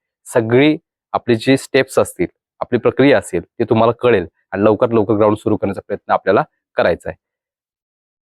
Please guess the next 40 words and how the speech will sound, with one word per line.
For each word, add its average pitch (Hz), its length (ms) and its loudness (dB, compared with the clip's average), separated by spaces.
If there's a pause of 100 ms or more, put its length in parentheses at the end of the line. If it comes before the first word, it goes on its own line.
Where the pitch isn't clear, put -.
(160)
त्याच 123 160 -2
पद्धतीने 139 340 2
चॅनलवर 143 460 2
नवीन 139 300 2
असाल 139 260 0
तर 139 60 -4
लगेच 123 280 2
चॅनलला 127 240 2
सबस्क्राईब 123 460 -2
करून 117 160 0
घ्या, 98 160 -6 (320)
जेणेकरून 117 240 2
अशी 117 200 0
इन्फॉर्मेशन 117 440 0
तुम्हाला 120 320 2 (340)
यापुढेही 117 500 2
वेळोवेळी 110 440 4
अगदी 101 240 -2
मोफत 104 340 -2 (280)
भेटून 95 280 -4
जाईल. 82 120 -6 (920)
गेले 120 140 0
तीन 127 200 2
चार 147 180 2
दिवस 147 220 4
झालं 139 200 4
तुमच्यापासून 131 560 -2
लांब 123 220 2
होतो. 120 220 0 (1160)
तुम्हाला 117 140 0
सगळ्यांनाच 120 340 0
माहित 123 240 0
आहे, 123 80 4
एक 117 120 -2
दुःखाची 117 440 -2
बातमी 117 360 0
आमच्या 113 240 -2
फॅमिलीमध्ये 107 500 -2
घडली 95 300 0
आणि 101 280 -6